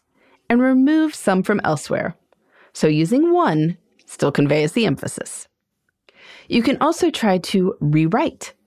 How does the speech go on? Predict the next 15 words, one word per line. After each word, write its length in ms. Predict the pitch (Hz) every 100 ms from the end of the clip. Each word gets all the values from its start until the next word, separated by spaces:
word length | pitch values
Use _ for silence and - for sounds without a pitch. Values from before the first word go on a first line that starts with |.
| _ _ -
to 100 | 269
make 220 | 302 359
your 80 | 349
point 500 | - 147 143 - _ -
with 220 | 170 180
words. 760 | 156 151 240 151 - - - - _ _ _ _ _ _ - -
We 140 | 240 240
say 280 | 240 269 269
things 340 | 262 226 208
like, 280 | 190 170 -
"The 160 | 180 185
market 480 | 185 196 - -
crashed," 680 | - - 277 190 - - - -
rather 360 | 170 165 165 160
than, 360 | 156 147 156